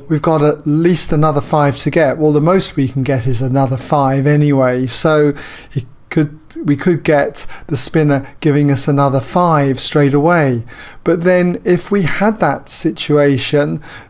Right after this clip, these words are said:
then we've got a win within two goes. So we mustn't get a five here. So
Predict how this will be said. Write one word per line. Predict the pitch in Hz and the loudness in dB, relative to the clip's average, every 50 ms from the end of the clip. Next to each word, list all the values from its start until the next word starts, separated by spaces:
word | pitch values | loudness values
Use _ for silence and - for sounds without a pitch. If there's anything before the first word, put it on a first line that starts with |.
| - - - | -20 -6 -2
then | - 170 170 170 165 170 170 170 - - - - - - - _ - - | 0 2 2 2 2 2 0 -2 -4 -8 -14 -20 -20 -20 -20 _ -8 -2
we've | 170 165 165 165 | 0 0 0 2
got | - 180 170 160 - - - - - - - | 0 2 2 2 0 -2 -4 -6 -8 -4 -2
a | - 151 | 0 2
win | 147 160 170 160 156 156 156 165 240 | 2 4 4 4 2 2 0 -2 -2
within | 156 156 151 147 160 160 156 160 160 160 - | 0 0 2 4 4 4 2 2 0 -2 -4
two | - - - 208 196 | -4 -2 0 0 2
goes. | 160 156 143 135 127 123 120 113 110 - | 2 2 2 2 2 0 -2 -4 -6 -6
So | - - - - - 170 160 160 165 156 - - - - - - - - | -8 -4 -4 0 2 2 4 4 2 2 0 -6 -14 -18 -20 -20 -6 -2
we | 151 151 | 0 0
mustn't | 156 156 165 160 156 - - - 156 143 143 | 2 2 2 0 0 0 0 0 -2 -2 0
get | 165 156 151 135 123 - - - - - | 2 2 2 2 0 -2 -8 -12 -8 -6
a | 151 | -6
five | 123 - - 156 143 139 139 139 139 120 | -6 -4 -2 -2 0 0 0 -2 -4 -4
here. | - 139 151 151 143 131 123 117 - - - | -2 0 2 2 2 0 -2 -4 -8 -14 -10
So | - - - 160 156 156 151 - - - | -6 -2 0 2 2 0 0 -4 -10 -18